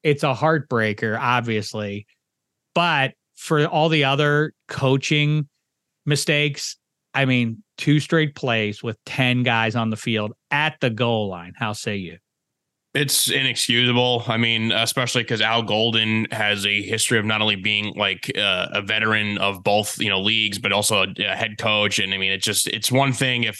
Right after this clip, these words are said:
Speaker 2: Freeman is a younger head coach, that happens. Um, you know, if offense screws up, which they did, Gerard Parker with that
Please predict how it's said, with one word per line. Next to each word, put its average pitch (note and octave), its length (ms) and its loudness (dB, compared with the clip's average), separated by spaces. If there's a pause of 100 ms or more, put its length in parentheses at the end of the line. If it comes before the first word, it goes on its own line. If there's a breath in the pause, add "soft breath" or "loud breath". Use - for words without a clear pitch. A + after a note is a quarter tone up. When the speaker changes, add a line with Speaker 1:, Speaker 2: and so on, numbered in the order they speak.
Speaker 2:
Freeman A#2+ 360 2
is A2 120 2
a G#2+ 40 2
younger G#2+ 300 2
head G2+ 180 -2
coach, G#2 300 0
that G2 180 0
happens. G2 640 -2
Um, F#2 380 0
you G2+ 120 -2
know, F#2+ 200 0
if G2 140 -4 (220)
offense G#2 400 -2
screws G2 300 0
up, F#2+ 140 -2
which G#2 140 0
they A2 140 0
did, G2+ 220 0
Gerard F#2+ 260 0
Parker G2+ 340 2
with F#2 160 -2
that F#2+ 240 0